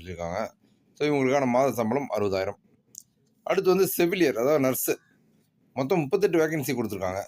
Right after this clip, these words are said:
இவங்களுக்கு வந்து டி ஜி என் எம், பி எஸ் சி நர்சிங், பி எஸ் சி நர்சிங் with integrated curriculum. So, இவங்க வந்து பி எஸ் சி நர்சிங் அல்லது டி ஜி என் எம் பண்ணவங்க இந்த வேலைக்கு விண்ணப்பிக்க முடியும். இந்த பதவிக்கு, அதாவது ட-, செவிலியர் பதவிக்கு மாத சம்பளம் பதினெட்டாயிரம்.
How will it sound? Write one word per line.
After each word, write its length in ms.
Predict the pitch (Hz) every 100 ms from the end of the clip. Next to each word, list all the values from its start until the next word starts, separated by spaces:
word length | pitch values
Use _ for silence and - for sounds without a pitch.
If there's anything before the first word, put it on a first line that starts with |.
| - -
இவங்களுக்கு 260 | 151 160
வந்து 340 | 143 143 165 120
டி 140 | 139
ஜி 120 | 160
என் 180 | 165 127
எம், 180 | 127 131 107
பி 80 | 127
எஸ் 140 | 143
சி 120 | 139
நர்சிங், 400 | 117 113 - 131 - 101
பி 80 |
எஸ் 120 | 143 131
சி 80 |
நர்சிங் 320 | 123 120 143 127
with 120 | 104
integrated 540 | 117 117 120 110 139 143 _ _ _ _ _ -
curriculum. 300 | 107 98 - _ _ _
So, 140 | - 196
இவங்க 200 | 175 160
வந்து 320 | 160 180 143
பி 80 | 147
எஸ் 140 | 165
சி 80 | 160
நர்சிங் 300 | 135 131 165
அல்லது 360 | 135 123 190 233 -
டி 140 | 151
ஜி 100 | 160
என் 140 | 147
எம் 140 | 123 107
பண்ணவங்க 400 | 107 101 113 190 - _
இந்த 140 | 123
வேலைக்கு 280 | 117 107 107
விண்ணப்பிக்க 320 | 101 85 87
முடியும். 240 | 87 90 92 _ - - _ _ -
இந்த 220 | 170 214
பதவிக்கு, 360 | 185 160 127
அதாவது 260 | 123 147 135
ட-, 300 | 127 120 110
செவிலியர் 460 | 104 185 220 208 143
பதவிக்கு 460 | 143 131 127 -
மாத 280 | - 131 160
சம்பளம் 320 | 156 131 180 -
பதினெட்டாயிரம். 540 | 120 110 110 95 101